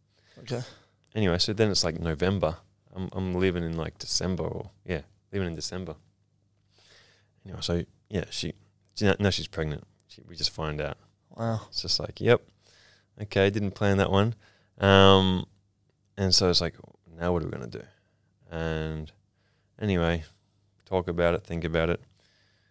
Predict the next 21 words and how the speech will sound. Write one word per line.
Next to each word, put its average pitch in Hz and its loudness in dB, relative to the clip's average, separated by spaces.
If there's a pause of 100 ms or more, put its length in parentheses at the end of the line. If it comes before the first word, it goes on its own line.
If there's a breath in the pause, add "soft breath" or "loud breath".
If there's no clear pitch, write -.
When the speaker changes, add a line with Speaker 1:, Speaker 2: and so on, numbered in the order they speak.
(480)
Speaker 2:
I, 90 -2 (240)
I 92 0
go 104 6
away 87 4 (420)
for 82 2 (120)
a 87 -2
little 85 -2
bit, 80 -2 (300)
like, 78 -10
basically 80 -4 (500)
four 90 0
or 82 2
five 80 2
months. 78 -4 (760)
Have 104 -2
a 101 4
little 104 6
bit 101 6
of 95 0
an 95 2
adventure. 90 0